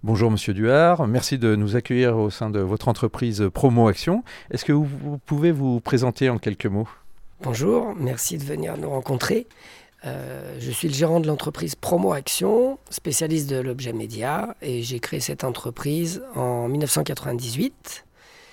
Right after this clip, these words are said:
Speaker 2: Et c'est parti d'un stage aussi que j'ai fait, euh, au lycée Aragon,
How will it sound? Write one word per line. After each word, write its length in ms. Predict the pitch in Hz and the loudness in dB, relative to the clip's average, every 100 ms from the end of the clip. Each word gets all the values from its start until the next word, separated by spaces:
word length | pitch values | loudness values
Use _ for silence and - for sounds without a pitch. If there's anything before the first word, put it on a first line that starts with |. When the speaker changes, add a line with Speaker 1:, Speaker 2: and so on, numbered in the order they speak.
| - _ - | -20 _ -6
Speaker 2:
Et 680 | 131 127 120 117 113 117 120 | -2 0 0 -2 -2 -6 -6
c'est 160 | 110 127 | -4 -4
parti 360 | 120 117 180 170 | -4 -4 -4 -2
d'un 360 | 127 117 113 | -2 -4 -6
stage 440 | 107 - 165 170 139 | -6 -4 -2 0 -2
aussi 260 | - 170 | -4 -6
que 80 | 165 | -6
j'ai 180 | 131 113 | -6 -8
fait, 520 | - 139 147 151 143 | -6 -4 -4 -4 -4
euh, 180 | 131 123 | -6 -6
au 100 | 120 | -6
lycée 300 | 117 107 156 | -6 -6 -6
Aragon, 460 | 120 113 113 139 | -6 -6 -6 -8